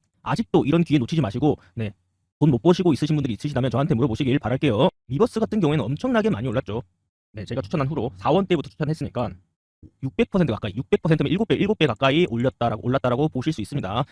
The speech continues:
네, 이렇게 계속해서 정-, 정보 받아가실 분들은 저한테 물어보세요. 원화 스테이블 코인 관련 코인들 알아봤는데 더 궁금한 거 있으시면 물어보세요. 그리고 이제 보게 될 게 네오위즈 홀딩스, 네오위즈 홀딩스의 메이플라이, 메이플라이라는 종목인데, 네,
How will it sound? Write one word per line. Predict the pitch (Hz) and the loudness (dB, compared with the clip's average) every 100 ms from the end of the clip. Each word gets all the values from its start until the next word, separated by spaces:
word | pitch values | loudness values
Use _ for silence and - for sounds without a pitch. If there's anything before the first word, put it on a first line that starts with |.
| _ | _
네, | 113 | -6
이렇게 | 107 170 131 | -4 -2 0
계속해서 | 156 120 131 | -2 -2 -4
정-, | 117 - | -6 -6
정보 | 139 143 131 - | -2 0 -2 -2
받아가실 | 139 143 175 | -2 0 0
분들은 | 139 143 160 180 _ | 0 0 0 0 _
저한테 | - 143 | -8 -4
물어보세요. | 117 135 123 | -2 0 0
원화 | 110 143 | 0 0
스테이블 | - 156 | 0 -2
코인 | 131 127 151 | -2 -2 -2
관련 | 113 135 | -4 -2
코인들 | 165 165 120 160 - - | 0 2 2 0 -4 -4
알아봤는데 | 107 143 117 139 123 113 - _ | 0 2 0 0 -2 -2 -8 _
더 | 160 | 2
궁금한 | 151 147 170 | 2 2 2
거 | |
있으시면 | 131 - 143 | 0 0 0
물어보세요. | 127 127 104 | 0 -2 0
그리고 | 175 247 254 | 0 2 0
이제 | 170 | 2
보게 | 175 143 | 0 2
될 | 151 | 0
게 | 135 170 180 _ | 2 2 0 _
네오위즈 | 113 143 233 208 | 0 2 2 2
홀딩스, | 170 160 170 113 - - | 2 2 -2 -4 -8 -6
네오위즈 | 117 185 190 180 | 0 0 2 2
홀딩스의 | 185 180 190 156 180 190 - | 2 0 0 0 2 0 -4
메이플라이, | - 240 - 175 127 - | -2 0 2 4 4 0
메이플라이라는 | - 127 202 180 165 151 151 | -4 -2 0 4 4 4 2
종목인데, | 160 127 135 110 143 160 _ _ - | 0 -2 -2 -2 -2 -2 _ _ -12
네, | 117 | -10